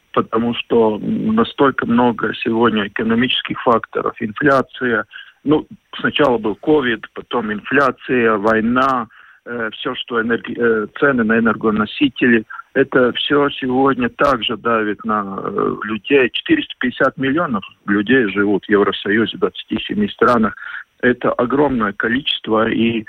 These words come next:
когда они тоже чувствуют себя небезопасно. И что сегодня, ну, как, как вот жить дальше, как обеспечить свою семью.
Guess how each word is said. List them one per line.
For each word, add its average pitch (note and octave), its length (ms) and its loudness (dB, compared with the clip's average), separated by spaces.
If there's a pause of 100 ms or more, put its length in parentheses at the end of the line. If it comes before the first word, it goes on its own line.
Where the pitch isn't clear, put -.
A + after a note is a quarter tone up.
(280)
когда B2+ 400 2
они B2+ 260 0
тоже B2+ 720 0
чувствуют B2 480 -4
себя A#2 260 2
небезопасно. A2+ 920 -2 (440)
И A#2+ 360 4
что A#2 360 0
сегодня, A#2 680 0
ну, A2+ 220 -2
как, - 360 -2 (360)
как C#3 320 -6
вот A2 240 -2
жить - 380 0
дальше, G#2+ 580 0
как B2 320 -2
обеспечить A2+ 640 -2
свою A#2 300 0
семью. A2 520 2